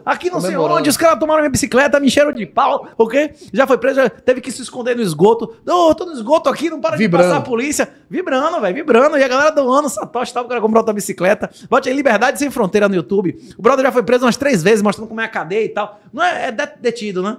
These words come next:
Speaker 1: Porque o cara
Speaker 2: Sim.
Speaker 1: tá sem documento, sem porra nenhuma na rua, né?
Speaker 2: É conduzido.
Speaker 1: É conduzido e tal. Mas os caras não mandaram ele de volta até agora, não. Os caras seguram dois, três dias e tal, vê que o cara não tem acidente criminal, não tem nada, aí libera, né?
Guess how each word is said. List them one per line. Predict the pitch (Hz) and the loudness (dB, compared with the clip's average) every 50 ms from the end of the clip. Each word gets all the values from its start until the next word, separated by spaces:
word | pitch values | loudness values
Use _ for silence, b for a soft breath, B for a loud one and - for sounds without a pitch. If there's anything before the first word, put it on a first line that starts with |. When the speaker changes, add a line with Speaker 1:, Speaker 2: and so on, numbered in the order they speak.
| - _ _ | -12 _ _
Speaker 1:
Porque | - - | -10 -10
o | 220 | -4
cara | - 226 - | -4 -2 -2
Speaker 2:
Sim. | |
Speaker 1:
tá | - - | -2 -2
sem | 233 220 | -2 -2
documento, | 214 233 - - 190 208 233 226 | -4 -4 -6 -6 -8 -8 -8 -8
sem | 220 180 | -10 -12
porra | - - 247 185 208 | -6 -4 -4 -4 -2
nenhuma | 190 180 214 180 | -4 -4 -4 -4
na | 180 | -2
rua, | 147 160 185 202 202 190 | -2 -2 0 0 0 0
né? | 202 214 - - _ _ _ _ | 0 -4 -8 -12 _ _ _ _
Speaker 2:
É | - 127 | -18 -12
conduzido. | 151 151 151 143 127 131 131 123 117 - _ _ | -12 -10 -10 -10 -8 -8 -10 -10 -10 -18 _ _
Speaker 1:
É | - 160 | -12 -10
conduzido | - - 214 208 185 156 165 202 220 220 185 | -2 0 2 4 4 4 4 2 2 2 2
e | 165 | 0
tal. | - - 180 196 220 254 - B B B B B | 0 0 0 0 0 -2 -4 B B B B B
Mas | - 339 403 466 | 0 4 4 4
os | 381 - | 4 4
caras | - - 320 - | 2 0 0 0
não | - | 0
mandaram | 339 311 311 311 311 | 2 4 4 4 2
ele | 254 | 2
de | 247 | 0
volta | 254 277 - 277 | 0 2 2 0
até | 208 277 | 0 2
agora, | 254 202 214 202 180 | 2 2 4 2 4
não. | 170 180 180 | 4 4 2
Os | 180 | 2
caras | - 269 262 - | 2 0 0 0
seguram | 269 226 247 240 220 | 0 2 4 4 4
dois, | 220 220 - | 4 2 0
três | - 202 170 165 | -2 -8 -8 -8
dias | 151 214 220 | -6 -6 -6
e | - | -6
tal, | - 208 220 | -4 -6 -4
vê | 214 214 | -4 -6
que | 208 | -8
o | - | -8
cara | 202 202 | -10 -10
não | 196 190 | -10 -10
tem | 202 196 | -14 -14
acidente | 185 185 185 190 185 - | -12 -10 -10 -10 -10 -10
criminal, | 185 175 160 160 170 185 | -14 -14 -12 -10 -10 -10
não | 185 - | -10 -12
tem | 185 160 | -12 -10
nada, | 170 190 226 254 | -8 -6 -6 -6
aí | 240 | -6
libera, | 220 165 151 160 160 151 | -6 -6 -6 -6 -6 -6
né? | 180 - - | -8 -8 -10